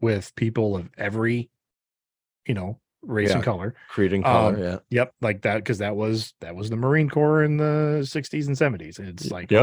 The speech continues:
Speaker 1: okay,
Speaker 2: your
Speaker 1: here we come.
Speaker 2: brotherhood.
Speaker 1: At the same time, he uses language that is considered hate speech.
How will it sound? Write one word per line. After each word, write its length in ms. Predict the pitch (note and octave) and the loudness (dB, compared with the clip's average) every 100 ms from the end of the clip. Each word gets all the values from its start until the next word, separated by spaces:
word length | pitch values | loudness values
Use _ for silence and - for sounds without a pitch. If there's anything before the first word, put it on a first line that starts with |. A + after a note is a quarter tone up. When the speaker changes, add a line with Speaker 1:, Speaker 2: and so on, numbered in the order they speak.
| - | 8
Speaker 1:
okay, 80 | A2 | 8
Speaker 2:
your 80 | A2+ | 10
Speaker 1:
here 80 | C#3 | 10
we 40 | |
come. 160 | D#3+ D3+ | 12 12
Speaker 2:
brotherhood. 440 | A#2+ A2 G2 F#2 - _ _ - - | 10 8 6 4 -6 _ _ -14 0
Speaker 1:
At 160 | B2 G#2+ | 0 2
the 120 | A2+ | 0
same 600 | - - B2 C3 D#3 E3+ | 0 -4 -2 0 2 2
time, 540 | C#3 G#3 A#3 F2 G#2+ C#3 _ _ _ | 2 0 0 -4 -10 -12 _ _ _
he 340 | - - D3 G3+ | -20 -10 -2 2
uses 500 | G#3+ G#3 F#3+ F3 C#3 | 4 4 6 6 6
language 540 | D#3 F#3+ A2 G#2 A#2 G#2+ | 4 2 -2 -4 -6 -2
that 160 | A2 | 0
is 120 | A2 A2 | 0 -2
considered 440 | A#2+ A2 A2+ A2+ | -4 -2 0 0
hate 180 | A2+ G2 | 0 -4
speech. 340 | - - - | -10 -14 -18